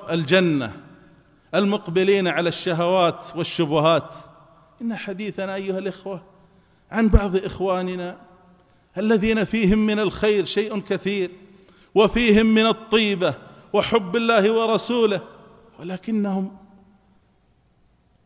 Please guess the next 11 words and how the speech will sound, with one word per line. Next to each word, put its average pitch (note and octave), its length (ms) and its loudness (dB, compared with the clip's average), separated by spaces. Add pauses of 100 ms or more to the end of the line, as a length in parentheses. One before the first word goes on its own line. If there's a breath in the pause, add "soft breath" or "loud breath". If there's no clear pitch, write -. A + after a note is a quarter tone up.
(280)
إذا E3+ 260 4
جاءت G3+ 580 4
قضية A3 360 4
صلاة G#3+ 440 2
الفجر A3+ 460 4 (1500)
كأن A3+ 480 2
عندهم E3+ 540 2
استثناء F#3 680 0
من E3 100 -2
رب E3+ 340 -2
العالمين G3+ 720 2